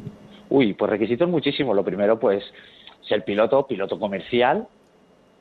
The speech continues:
autorizado con Aerostatos por la Dirección General de Aviación Civil. Y bueno, luego para llevar pasajeros, pues tienes que ser,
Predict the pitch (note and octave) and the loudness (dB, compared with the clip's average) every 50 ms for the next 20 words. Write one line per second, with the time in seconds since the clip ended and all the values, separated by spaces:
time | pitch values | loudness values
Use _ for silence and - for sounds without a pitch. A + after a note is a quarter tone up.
0 | _ _ _ - - - A#2 A2 A2 A2 G2+ F#2+ - - G2 G2+ G#2 F#2+ G2 G2 | _ _ _ -16 -4 -2 -2 0 2 0 -2 -2 -2 -2 0 0 0 0 0 0
1 | G2+ F#2+ F#2 F#2 - - A#2+ A#2+ - C3+ C3+ - _ A2 F#2+ F2+ F2 F2 E2+ D#2+ | 0 0 0 -2 -2 -2 -2 -2 -2 -4 -8 -8 _ -4 -4 -2 -2 -2 -4 -6
2 | - - - F#2 F2+ F2+ F2+ F2+ - G#2 G2 - G2 F#2+ F#2+ F#2 F#2 F#2+ F#2+ G2 | -8 -12 -6 -4 -2 -2 -2 -2 -2 -2 -2 -2 -2 -2 -2 0 2 2 2 2
3 | F2+ - - F#2 D#2+ - F2+ F#2 G2 A2+ F#2 - - - - - - - - F2 | 0 -2 -4 -10 -4 -2 0 0 2 0 0 -4 -8 -16 -18 -18 -16 -6 -4 -2
4 | E2+ F2 F2+ F#2+ F#2+ E2 D#2+ D#2+ E2+ E2 F#2 F2+ G2 F#2 F#2+ F2+ F#2+ F#2 F#2+ F#2 | 0 0 2 2 0 -2 0 -2 0 0 0 0 2 0 2 2 2 2 2 0
5 | - G2+ - - F2+ - G2+ G2 A2 G#2+ - F#2+ - - G#2 G2 F#2 - G2 F2 | -2 -6 -6 -6 -6 -4 0 0 0 0 -2 -6 -6 -6 -12 -14 -8 -4 -4 -4
6 | - - G2+ G#2+ G#2+ - | -2 0 0 0 0 -2